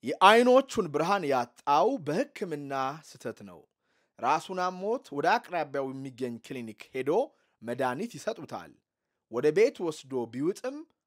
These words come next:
አልተሻለውም። ተመልሶ ወደ ክሊኒኩ ሲመጣ ወደ ሆስፒታል ከአቅማችን በላይ ብለው ሪፈር ይጽፉለታል። በሆስፒታሉ የሚገኙ ዶክተሮች እየዋጠ የሚገኘውን መድኃኒት ሲያዩ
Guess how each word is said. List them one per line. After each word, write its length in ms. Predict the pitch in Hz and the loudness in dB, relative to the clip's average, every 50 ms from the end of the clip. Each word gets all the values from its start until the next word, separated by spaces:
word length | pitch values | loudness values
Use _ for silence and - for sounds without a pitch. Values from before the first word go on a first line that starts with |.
| _ _ - | _ _ -4
አልተሻለውም። 760 | 131 135 131 - 147 135 - 156 143 127 113 104 95 90 - _ _ _ _ _ _ _ _ - | -4 -4 -4 -4 -8 -4 -2 -2 -2 -2 -2 -6 -10 -12 -18 _ _ _ _ _ _ _ _ -6
ተመልሶ 560 | 180 196 233 277 277 262 269 247 - 190 151 | -2 0 0 0 0 -2 -4 -4 -4 -4 -2
ወደ 220 | 143 151 156 175 | 0 0 0 0
ክሊኒኩ 480 | 170 - 269 302 294 254 190 - 147 135 | -2 -4 -6 -8 -8 -10 -10 -10 -12 -12
ሲመጣ 640 | - - - 214 196 175 160 - 131 135 165 220 302 - _ _ _ _ _ | -12 -12 -10 -6 -6 -6 -6 -4 -2 -2 -2 -2 -4 -8 _ _ _ _ _
ወደ 180 | 120 139 160 202 | -2 0 0 2
ሆስፒታል 680 | 214 262 294 285 - 262 240 - 190 156 160 165 - | 2 2 0 0 -2 -8 -10 -4 -2 -2 -2 -2 -4
ከአቅማችን 720 | - - 175 175 190 - 247 285 277 269 - - 233 180 | -2 0 0 0 0 0 -2 -2 -2 -4 -6 -10 -10 -6
በላይ 260 | 151 143 139 139 127 120 | -4 -2 -2 -2 -4 -4
ብለው 360 | 123 117 127 165 226 262 254 _ _ _ _ _ - | -4 -2 -2 -2 -2 -4 -6 _ _ _ _ _ -10
ሪፈር 500 | 117 120 127 127 - 160 175 214 262 247 - _ _ | -6 -6 -6 -4 -4 -4 -4 -4 -4 -6 -12 _ _
ይጽፉለታል። 800 | 131 - - 208 - 220 165 135 117 - - 104 95 82 - - _ _ _ _ _ _ _ _ _ _ | -16 -12 -12 -10 -8 -6 -4 -4 -4 -6 -6 -10 -12 -14 -16 -20 _ _ _ _ _ _ _ _ _ _
በሆስፒታሉ 560 | 131 143 185 247 262 - 302 294 311 294 285 262 | -2 2 2 2 2 0 -2 -2 -2 -2 -2 -2
የሚገኙ 720 | 233 214 220 247 285 233 208 240 220 202 180 165 156 143 | -2 -4 -4 -4 -8 -6 -4 -4 -4 -4 -6 -8 -6 -4
ዶክተሮች 680 | 131 131 123 - - - 123 127 170 254 - - - - _ _ _ _ _ - | -2 -2 -2 -4 -6 -6 -4 -2 -2 -2 -4 -6 -10 -16 _ _ _ _ _ -8
እየዋጠ 520 | 143 175 220 247 269 294 302 302 302 302 | -4 2 4 4 6 6 4 4 2 0
የሚገኘውን 720 | 277 233 208 214 254 269 214 247 240 240 220 214 196 170 | -2 -4 -4 -4 -6 -6 -4 -4 -4 -4 -4 -6 -6 -4
መድኃኒት 380 | 175 208 - 262 254 233 214 - | -4 -4 -2 -2 -4 -4 -6 -10
ሲያዩ 480 | - - - 143 123 127 156 226 311 | -12 -10 -8 -6 -4 -4 -4 -6 -8